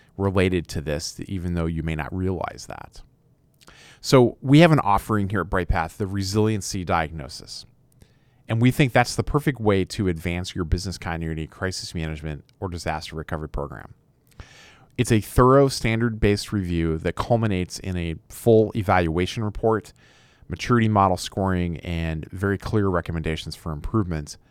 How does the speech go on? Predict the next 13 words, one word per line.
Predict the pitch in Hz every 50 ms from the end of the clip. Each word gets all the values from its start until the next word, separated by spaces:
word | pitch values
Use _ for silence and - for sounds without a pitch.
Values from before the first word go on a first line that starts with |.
| _ _ _ _ _ _ _
for | - - - 104 95
your | 85 78
program. | - - - 82 - 50 - - - _ _ _ _ _ _ _ _ _ _ _ _ _ _ _ _ _ _ _ - - - - 120
You | 113
come | - 147 131
out | 139 156 175 165
of | 135 110
this | 98 - -
knowing | 117 104 104 104 104 92
exactly | 95 95 90 - 113 107 113 - - 127
where | 104 101 98
you | 92 82
stand | - - - 82 78 71 76 - -